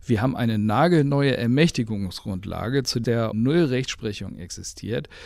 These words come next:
Wir haben auch eine Verpflichtung zur Kenntlichmachung des Gerätes, wofür es überhaupt keine Rechtsprechung gibt.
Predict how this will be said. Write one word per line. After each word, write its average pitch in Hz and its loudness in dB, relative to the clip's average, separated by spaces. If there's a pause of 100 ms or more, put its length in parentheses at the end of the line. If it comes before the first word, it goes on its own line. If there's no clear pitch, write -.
(200)
Wir 113 0
haben 131 0
auch 143 2
eine 110 -4
Verpflichtung 123 -2
zur 110 -6
Kenntlichmachung 101 -4
des 90 -12
Gerätes, 104 -8 (400)
wofür 120 0
es 113 -2 (100)
überhaupt 135 2
keine 104 -4
Rechtsprechung 90 -8
gibt. 151 -4